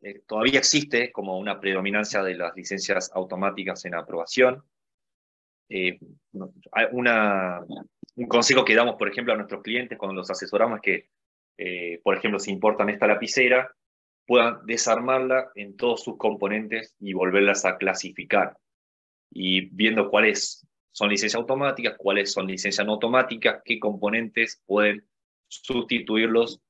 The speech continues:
eh, con insumos nacionales,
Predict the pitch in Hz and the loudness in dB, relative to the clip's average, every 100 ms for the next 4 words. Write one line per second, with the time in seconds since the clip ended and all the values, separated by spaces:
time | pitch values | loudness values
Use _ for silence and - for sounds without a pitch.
0 | _ - 92 92 87 87 - 92 - _ | _ -6 -2 -2 -4 -8 -12 -14 -16 _
1 | 90 87 82 80 78 _ _ _ _ _ | -10 -10 -14 -16 -16 _ _ _ _ _
2 | 95 - 107 101 101 - - _ _ 92 | -16 -8 -2 0 0 -4 -10 _ _ -4
3 | 92 - 110 139 147 180 - | -2 2 4 4 4 2 -4